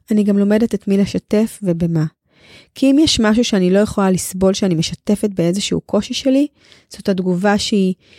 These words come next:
היא יותר מדי בבית." זה אנשים שגם בדרך כלל לא יודעים איך אנחנו חיים.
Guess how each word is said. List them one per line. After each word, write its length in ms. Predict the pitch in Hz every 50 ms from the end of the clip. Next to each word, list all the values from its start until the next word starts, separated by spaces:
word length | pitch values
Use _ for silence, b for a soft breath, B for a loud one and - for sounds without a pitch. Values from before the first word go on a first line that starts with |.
| b b b
היא 160 | - - 240
יותר 340 | 233 - - - 240 254 269
מדי 340 | 285 294 247 247 233 233 233
בבית." 640 | 233 254 240 214 220 196 190 175 165 160 170 - - b b b b b b b -
זה 200 | 226 220 233 226
אנשים 300 | 220 226 240 - 320 285
שגם 280 | 330 - 277 233 208 190
בדרך 360 | 185 180 196 208 226 226 -
כלל 160 | - 214 190
לא 120 | 185 196 208
יודעים 640 | 233 254 240 220 185 - - _ - 247 240 214 190
איך 160 | 196 - -
אנחנו 320 | 208 175 170 - - 180
חיים. 440 | - - - 170 175 175 165 165 175